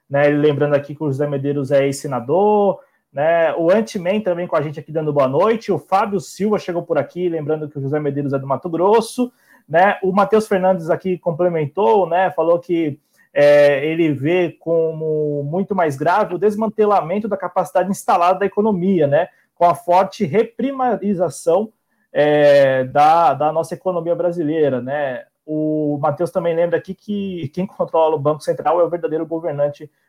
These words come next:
do Brasil. Salve, salve, Roberto Campos Neto, que é quem está lá, né? A Mônica Alves está por aqui também,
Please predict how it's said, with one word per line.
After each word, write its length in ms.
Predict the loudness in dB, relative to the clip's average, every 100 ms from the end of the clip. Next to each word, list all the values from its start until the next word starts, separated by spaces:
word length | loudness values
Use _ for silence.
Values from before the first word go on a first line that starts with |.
| _
do 140 | -6 0
Brasil. 840 | 4 4 2 0 2 2 -2 -8
Salve, 440 | _ 0 0 0
salve, 520 | -4 2 2 2 -2 -4 _ _ _
Roberto 380 | 0 2 0 -2
Campos 260 | -6 -4
Neto, 280 | -4 -4 -4
que 60 | -10
é 40 |
quem 140 | -10 -6
está 200 | -2 2
lá, 200 | 2 0
né? 80 |
A 60 | -2
Mônica 280 | -4 -4 0
Alves 280 | 2 2 -2
está 180 | -6 -4
por 140 | -4
aqui 180 | -4 -4
também, 580 | -4 -2 0 0 -2